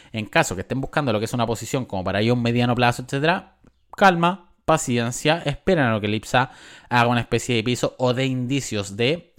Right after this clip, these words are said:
para ir tomando posiciones, porque tratar de tomarla cuando el impulso es bastante fuerte, lo más probable es que terminen hacia atrás y termine pegándoles <laughs> bastante fuerte, ¿ya?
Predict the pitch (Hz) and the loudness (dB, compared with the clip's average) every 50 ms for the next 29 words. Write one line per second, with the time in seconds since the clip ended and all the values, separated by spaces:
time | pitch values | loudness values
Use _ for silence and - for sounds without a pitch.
0 | - - 127 139 151 151 151 156 147 - - 143 151 165 156 139 123 104 107 - | -2 0 2 4 4 4 4 2 2 0 0 0 0 0 0 -2 -4 -6 -4 -2
1 | 175 151 113 - - 104 - - 110 98 101 104 117 131 139 135 120 131 127 143 | -2 -2 0 0 -2 -2 -2 -2 -4 -2 0 2 2 2 0 0 0 2 2 2
2 | 123 101 90 87 90 90 92 92 92 98 - 120 117 - 117 101 98 95 - 123 | 2 0 0 -2 -4 -4 -4 -6 -6 -4 -4 -4 -4 -4 -6 -6 -6 -6 -4 -6
3 | 120 - 127 - - 151 - - - 175 143 135 131 - 135 131 131 135 - 143 | -4 -4 -6 -2 -2 -2 -2 0 0 0 0 2 2 2 2 2 2 0 -2 -2
4 | 120 117 117 120 123 123 123 123 - - 143 143 160 170 170 - - - - - | -2 -2 -2 -2 -2 -2 -2 -2 -2 -2 0 2 2 2 0 -2 -8 -20 -20 -20
5 | - - - - _ - 135 156 160 151 147 147 143 147 156 - - 135 123 120 | -20 -20 -20 -14 _ -2 0 2 2 2 2 2 2 2 0 0 0 2 2 2
6 | 123 127 127 131 120 - 143 - - 127 113 107 - - 127 123 - - - 120 | 2 2 0 2 2 0 0 -2 -2 -2 -2 0 0 -2 -4 -4 -2 -2 0 0
7 | 92 - - - - - - 95 110 127 - | 0 -2 -8 -20 -18 -10 -4 -2 -2 -2 -2